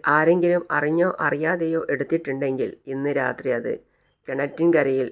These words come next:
സൈഡിൽ കൊണ്ടുപോയി വെച്ചേക്ക്. നിങ്ങളെ ശിക്ഷിക്കണം എന്നുള്ള ഉദ്ദേശം ഞങ്ങൾക്കില്ല.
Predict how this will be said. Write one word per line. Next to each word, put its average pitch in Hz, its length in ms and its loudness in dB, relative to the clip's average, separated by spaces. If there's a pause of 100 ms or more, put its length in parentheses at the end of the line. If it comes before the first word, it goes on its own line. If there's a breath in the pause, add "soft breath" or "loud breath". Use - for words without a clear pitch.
(120)
സൈഡിൽ 127 400 -2
കൊണ്ടുപോയി 123 480 0
വെച്ചേക്ക്. - 440 -4
നിങ്ങളെ - 1300 -12
ശിക്ഷിക്കണം 180 600 -2
എന്നുള്ള 156 340 2
ഉദ്ദേശം 135 400 -2
ഞങ്ങൾക്കില്ല. 123 540 -4